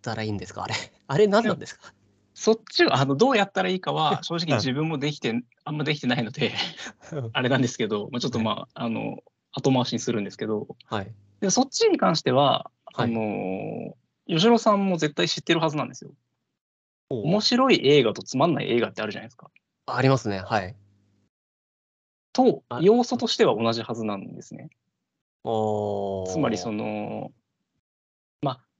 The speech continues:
Speaker 2: ちゃんとその、映画にはなってるけど、
Speaker 1: うん。
Speaker 2: まあ、演出が、えっと、その、演出とか、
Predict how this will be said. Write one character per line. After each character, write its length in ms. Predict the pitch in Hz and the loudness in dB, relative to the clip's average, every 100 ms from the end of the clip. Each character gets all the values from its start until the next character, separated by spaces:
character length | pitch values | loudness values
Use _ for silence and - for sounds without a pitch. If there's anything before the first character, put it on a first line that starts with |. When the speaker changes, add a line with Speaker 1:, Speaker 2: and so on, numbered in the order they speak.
| _ - | _ -8
Speaker 2:
ち 140 | - | 0
ゃ 100 | 208 | 2
ん 120 | 233 | 2
と 320 | - 254 - - | 0 0 0 -4
そ 180 | - 127 | -12 -8
の、 180 | 104 - _ _ _ | -8 -12 _ _ _
映 220 | 156 190 208 | 2 4 4
画 120 | 226 | 4
に 120 | 233 | 4
は 80 | 131 | 4
な 120 | 120 | 0
っ 80 | 160 | -4
て 140 | - | -4
る 80 | 113 | -6
け 120 | - | -6
ど、 320 | 104 113 - - _ _ _ - | -10 -10 -10 -20 _ _ _ -4
Speaker 1:
う 80 | 107 | 0
ん。 560 | 104 98 95 92 104 - _ _ _ _ _ _ - | 2 0 -4 -8 -12 -18 _ _ _ _ _ _ -8
Speaker 2:
ま 120 | 131 | -4
あ、 40 | |
演 220 | 139 147 147 | 2 4 2
出 280 | - 160 | 0 2
が、 300 | 151 147 - - | 4 4 2 -2
え 80 | 127 | -4
っ 20 | |
と、 100 | 120 | -4
そ 160 | - 123 | -2 -2
の、 280 | 117 113 - | -2 -4 -2
演 180 | 180 190 | 0 0
出 200 | - - | -4 -8
と 100 | 185 | -2
か、 380 | 123 110 - | 2 2 0